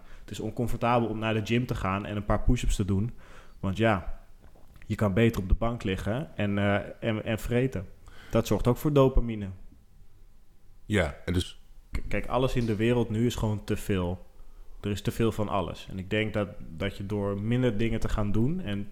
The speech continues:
Speaker 1: te, te kiezen voor minder, dat je daar juist in deze tijd heel veel resultaten in kan gaan behalen. Dus niet meer werken, maar efficiënter werken. Niet meer sporten, maar beter sporten.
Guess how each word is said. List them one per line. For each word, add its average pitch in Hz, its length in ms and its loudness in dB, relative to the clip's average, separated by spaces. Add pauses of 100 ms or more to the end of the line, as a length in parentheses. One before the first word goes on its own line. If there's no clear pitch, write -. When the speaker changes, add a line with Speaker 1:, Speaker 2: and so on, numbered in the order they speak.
Speaker 1:
te, 107 300 -6
te - 100 -10
kiezen - 280 -4
voor 104 160 -2
minder, 117 440 2
dat 107 140 0
je 95 120 -4
daar 107 240 4
juist 104 340 2
in 107 60 -2
deze 101 260 -2
tijd 98 240 -2
heel 104 120 0
veel 101 180 -4
resultaten 92 720 -4
in 98 140 -10
kan 95 180 -6
gaan 95 160 -4
behalen. 85 400 -4 (1120)
Dus - 140 -8
niet 117 200 0
meer 113 180 4
werken, 113 460 6
maar 98 120 -2
efficiënter 98 540 -2
werken. 85 420 -6 (460)
Niet 98 200 -6
meer 101 120 -4
sporten, 107 460 -2
maar 95 160 -4
beter 101 320 2
sporten. - 460 -6